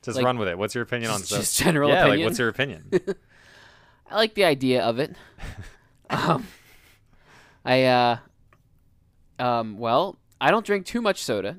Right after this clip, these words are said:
Speaker 2: I have to say. Mostly water. After that, maybe some iced tea and such.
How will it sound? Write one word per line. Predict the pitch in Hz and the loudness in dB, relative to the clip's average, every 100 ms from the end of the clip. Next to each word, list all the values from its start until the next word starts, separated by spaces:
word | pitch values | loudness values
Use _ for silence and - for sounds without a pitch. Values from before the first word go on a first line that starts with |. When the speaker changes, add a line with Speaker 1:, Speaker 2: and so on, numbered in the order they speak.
| _ | _
Speaker 2:
I | - | -6
have | 135 139 | -2 -2
to | - | -4
say. | - 120 123 | -6 -4 -2
Mostly | 143 139 - 160 | -2 -2 -2 -4
water. | 123 127 139 180 - _ _ _ _ | 0 2 0 -4 -10 _ _ _ _
After | 139 - | -6 -4
that, | 131 139 | -2 -2
maybe | 131 131 | -2 -6
some | 139 131 | -8 -8
iced | 120 - - | -8 -10 -14
tea | - 123 131 | -10 -10 -10
and | 117 113 - | -12 -18 -20
such. | - 143 - - | -8 -6 -6 -16